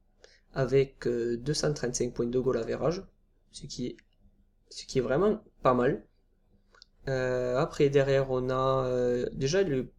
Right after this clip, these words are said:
le premier goal average négatif arrive vers la sixième place. Donc on a, euh, Albi, euh, Colomiers et Montauban qui sont en négatif. Euh, Carcassonne, pareil, qui, qui a quand même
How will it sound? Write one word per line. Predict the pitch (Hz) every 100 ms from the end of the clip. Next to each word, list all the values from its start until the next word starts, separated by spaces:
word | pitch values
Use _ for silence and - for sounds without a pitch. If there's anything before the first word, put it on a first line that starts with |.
| -
le | -
premier | - 156 190
goal | 156 165 160
average | 147 147 156 143
négatif | 135 123 - 190
arrive | 139 143 180 143
vers | 135 160 151
la | 135 123 120 123
sixième | 185 165 120
place. | 123 143 - _ _ _ _ _ _ 131
Donc | 127 127
on | 123
a, | 123 123
euh, | 123 - - -
Albi, | - 127 127 135 151 151 147
euh, | 123 117 - -
Colomiers | - 127 120 120 127 147 170 190 - _ - - -
et | -
Montauban | 139 139 131 127 147
qui | 165 -
sont | 123
en | 120
négatif. | 117 110 - 214 - _ _ _ _ _ _ _ 127
Euh, | 123 113 113 120 123 120
Carcassonne, | 165 165 151 - 165 139
pareil, | 131 147 147
qui, | - - -
qui | 135
a | 131
quand | 135 147
même | 151 127